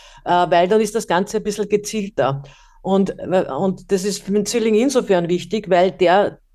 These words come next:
wie gesagt, so vielseitig interessiert, ja, der verliert sich ja auch oft Luft, ja. Und deswegen ist gut, sich fokussieren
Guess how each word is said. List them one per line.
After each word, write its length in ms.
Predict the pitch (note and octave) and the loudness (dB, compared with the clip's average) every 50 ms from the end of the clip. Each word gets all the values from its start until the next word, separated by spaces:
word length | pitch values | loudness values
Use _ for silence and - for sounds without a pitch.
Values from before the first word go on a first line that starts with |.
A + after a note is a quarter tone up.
| _ _ | _ _
wie 160 | F3+ F#3+ G3+ | -4 -2 0
gesagt, 340 | F#3 G3 G3+ G3 - - - | 0 0 0 0 -6 -6 -8
so 100 | - F#3+ | -8 -6
vielseitig 540 | - A3+ B3 B3+ B3 A#3+ G3+ G3 G#3 A3 F#3 | -4 -4 -6 0 2 2 0 2 0 0 0
interessiert, 800 | G#3+ G3 G#3 - F#3+ G3+ F3+ - - - F#3+ G3+ C4 D#4 - | 0 -2 -2 -2 -2 -2 -2 -2 -6 -4 0 2 2 2 4
ja, 160 | G3 F#3 G3+ | 4 2 4
der 100 | G3 A3 | 4 2
verliert 400 | G#3 - G#3+ G3 F#3+ G#3+ C#4+ D4 | 0 0 0 0 2 0 0 0
sich 220 | - - F3 - - | -2 -6 -10 -4 -2
ja 100 | D#3 C3+ | -2 -2
auch 180 | C#3 C#3+ C#3 | -2 -4 -4
oft 420 | D3 D#3 F#3 A#3+ - - - - - _ - - _ _ _ - - _ _ _ _ _ _ _ _ | 0 0 0 0 -2 -8 -18 -20 -20 _ -20 -20 _ _ _ -20 -20 _ _ _ _ _ _ _ _
Luft, 420 | E3 F3+ A3+ C4 B3 - - - | -4 -4 -4 -4 -4 -10 -10 -6
ja. 340 | D#3 D#3 F3 A3 C#4 - - _ _ - - - - | -2 0 0 0 -2 -4 -12 _ _ -20 -20 -20 -8
Und 440 | - G3+ G#3 G#3+ G#3+ G3+ G3+ C#3+ - | -2 0 2 2 2 0 -4 0 2
deswegen 520 | F#3 F#3 G#3 G#3 - G3+ A#3+ A#3+ A#3+ A#3+ A3+ | 4 4 4 2 0 2 2 2 4 2 0
ist 160 | G#3+ G#3+ - | -2 -2 -4
gut, 220 | - A#3+ C4+ C4 | -6 -6 -6 -6
sich 220 | - A3+ G3+ - - | -6 -10 -10 -10 -12
fokussieren 880 | - _ - G#3 G#3+ G#3 - B3+ A#3+ - - A3+ A3+ B3+ D4+ E4 G4 | -16 _ 0 0 0 0 -4 -8 -8 -8 -8 0 2 2 2 2 0